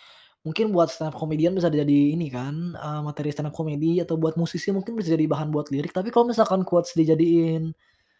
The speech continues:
pegangan hidup tuh menurut gue aneh <laughs> banget, anjing. Satu kalimat, men, satu kalimat.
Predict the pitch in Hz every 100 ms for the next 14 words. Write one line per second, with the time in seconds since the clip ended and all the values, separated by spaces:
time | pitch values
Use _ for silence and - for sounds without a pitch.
0 | _ _ _ - 175 196 226 226 247 285
1 | 277 254 269 269 220 190 208 - 330 453
2 | - 392 - 330 294 - - _ _ _
3 | _ - - - _ - _ _ _ _
4 | _ _ _ _ - - _ _ - -
5 | - 294 320 302 277 285 277 196 220 185
6 | 226 226 247 262 233